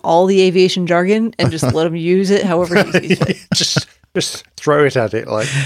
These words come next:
Speaker 1: Just throw these terms in, it's
Speaker 3: shrapnel.
Speaker 1: fine.
Speaker 2: And
Speaker 1: Yeah.
Speaker 2: most people have no idea whether it's right or not. I'm sure it's right, though.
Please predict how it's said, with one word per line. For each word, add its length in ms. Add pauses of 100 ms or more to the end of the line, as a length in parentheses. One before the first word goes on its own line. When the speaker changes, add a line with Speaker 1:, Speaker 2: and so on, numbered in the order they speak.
Speaker 1:
Just 240
throw 160
these 160
terms 280
in, 80
it's 200
Speaker 3:
shrapnel. 220
Speaker 1:
fine. 80
Speaker 2:
And 260 (100)
Speaker 1:
Yeah. 200 (100)
Speaker 2:
most 260
people 240
have 180
no 360
idea 260
whether 340
it's 200
right 180
or 80
not. 240 (840)
I'm 100
sure 180
it's 120
right, 180
though. 340